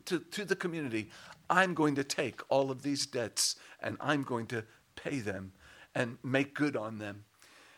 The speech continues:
And they would, they would go from business to business wherever it was, and they would pay, and they would pay, and they would pay.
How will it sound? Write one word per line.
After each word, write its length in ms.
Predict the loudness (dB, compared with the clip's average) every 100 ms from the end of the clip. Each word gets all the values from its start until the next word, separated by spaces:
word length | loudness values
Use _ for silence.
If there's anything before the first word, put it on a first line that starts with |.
| -2
And 80 | 4
they 100 | 6
would, 240 | 6 4 4
they 140 | 6
would 160 | 6 8
go 240 | 10 10
from 440 | 8 8 8 8 -2 -14 -20 -20 -20 _ _ _ _ _ _ -2 8
business 420 | 8 8 6 6
to 140 | 6
business 480 | 6 8 8 8 6
wherever 520 | 10 10 10 8 6
it 100 | 6
was, 460 | 6 8 8 4 -2 6
and 200 | 6 10
they 180 | 10 10
would 240 | 6 2
pay, 440 | 4 6 4 2 2
and 120 | 4
they 100 | 6
would 220 | 6 2
pay, 400 | 0 -2 -2 -4 -4
and 160 | 0
they 100 | 0
would 220 | 2 -2 -2
pay. 320 | -6 -6